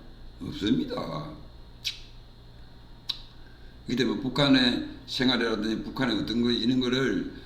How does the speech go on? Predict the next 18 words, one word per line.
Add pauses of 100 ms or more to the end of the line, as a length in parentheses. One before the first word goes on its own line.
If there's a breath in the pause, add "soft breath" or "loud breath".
(200 loud breath)
전부
다
알
수
있는
사람들이
우리
그
탈북자
삼만
오천
명입니다. (400 loud breath)
근데
지금은
뭐
탈북자들을
어떻게
하느냐?